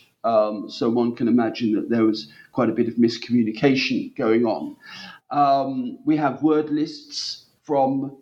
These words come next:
um, the seventeenth, eighteenth century, uh, and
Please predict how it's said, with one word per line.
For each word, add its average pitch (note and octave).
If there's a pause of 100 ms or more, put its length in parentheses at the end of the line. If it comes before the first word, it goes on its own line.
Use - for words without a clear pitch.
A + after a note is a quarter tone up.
(140)
um, B2+
the A#2 (120)
seventeenth, B2+
eighteenth A#2+
century, C3+ (400)
uh, C3+
and C3+